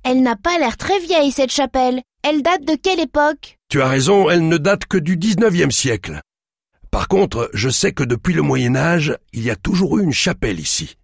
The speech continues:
Speaker 1: Le Moyen Âge ? Mais ça n'a pas dû être très pratique de construire une chapelle ici, à cette époque. Il n'y avait pas de tracteur.
Speaker 2: C'est vrai.
Speaker 1: Mais dis-moi, tonton André, pourquoi il y a beaucoup de chapelles pour la Vierge Marie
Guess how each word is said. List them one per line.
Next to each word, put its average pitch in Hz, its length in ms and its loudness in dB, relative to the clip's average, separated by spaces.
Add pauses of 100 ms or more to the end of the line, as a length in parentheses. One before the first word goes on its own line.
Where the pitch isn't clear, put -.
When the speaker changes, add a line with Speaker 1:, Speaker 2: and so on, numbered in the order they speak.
(120)
Speaker 1:
Le 190 160 -2
Moyen 269 540 2 (240)
Âge ? 185 240 -4 (520)
Mais 302 180 2 (280)
ça 208 180 -4
n'a 190 120 -4
pas 240 180 -2
dû 285 180 -6
être 269 320 0
très 320 280 -2
pratique 247 500 -2
de 269 80 -2
construire 269 480 -2
une 254 140 0
chapelle 320 520 -2
ici, 262 480 -2
à 262 80 -2
cette 247 220 -4
époque. 370 440 0 (200)
Il 294 180 0
n'y 311 120 4
avait 285 160 2
pas 294 160 -2
de - 60 -16
tracteur. 339 680 -2 (480)
Speaker 2:
C'est - 260 -4
vrai. 101 420 -4 (840)
Speaker 1:
Mais 302 220 2 (140)
dis-moi, 370 480 2 (120)
tonton 320 280 0
André, 311 460 0 (260)
pourquoi 381 340 -2 (100)
il 330 60 -2
y 330 60 2
a 302 60 2
beaucoup 339 280 0
de - 40 -10
chapelles 339 480 0
pour 311 140 0
la 302 140 2
Vierge 302 300 0
Marie 311 300 2